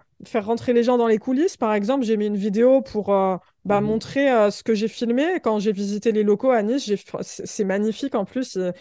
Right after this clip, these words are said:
Speaker 1: euh, ils avaient un, un local vue mer, donc j'ai filmé et, euh, et, euh, que ça soit un petit peu, euh,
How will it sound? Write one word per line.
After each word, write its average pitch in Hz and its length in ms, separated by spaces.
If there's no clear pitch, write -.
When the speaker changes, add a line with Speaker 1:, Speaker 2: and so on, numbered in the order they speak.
Speaker 1:
euh, 180 200
ils 190 180
avaient 196 220
un, 185 120
un 196 180
local 196 380
vue 196 180
mer, 226 320
donc 185 160
j'ai 190 160
filmé 202 360
et, 233 220
euh, 175 140
et, 185 180
euh, 185 140
que - 100
ça 202 140
soit - 200
un 196 100
petit - 180
peu, 220 160
euh, 202 320